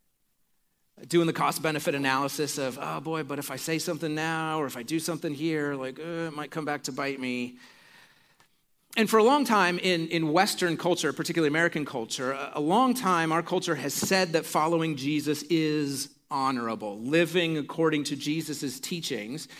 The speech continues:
would actually elevate you in the eyes of society. But that's, that's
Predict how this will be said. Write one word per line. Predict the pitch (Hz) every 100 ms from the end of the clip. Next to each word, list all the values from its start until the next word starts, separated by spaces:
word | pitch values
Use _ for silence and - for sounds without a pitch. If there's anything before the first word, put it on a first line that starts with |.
| -
would | -
actually | 170 170 180 180
elevate | 202 202 143 135 127
you | 120 107 95 - _ _ _ _ _ _ _ -
in | 123 127
the | 131 131
eyes | 131 135 131
of | 131 117 - - _
society. | - 143 - 139 123 104
But | 101 131
that's, | 143 139 - - _
that's | 147 139 -